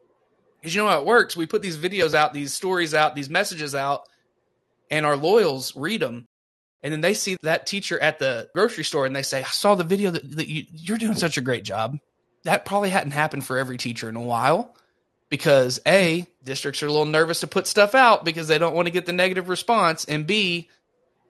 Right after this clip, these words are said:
teachers are tired and they just need to hear it. And they probably haven't because they've been kind of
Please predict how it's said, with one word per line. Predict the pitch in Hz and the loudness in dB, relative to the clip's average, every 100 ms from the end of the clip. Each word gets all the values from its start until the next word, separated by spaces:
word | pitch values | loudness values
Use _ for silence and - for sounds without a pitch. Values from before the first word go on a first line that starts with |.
| _ _ | _ _
teachers | - 165 190 165 | -8 -6 -6 -6
are | |
tired | 147 147 151 196 233 | -2 2 4 2 0
and | 175 | -2
they | |
just | 180 214 165 | -2 -4 -2
need | 170 190 | -2 -2
to | |
hear | 143 135 | -2 -2
it. | 151 | -2
And | |
they | 156 | -2
probably | 165 160 160 | 0 0 0
haven't | 139 113 117 | -2 -6 -8
because | 123 131 127 | -10 -8 -4
they've | 143 180 | -4 -2
been | 180 | -4
kind | 151 143 | -2 -2
of | 131 | -2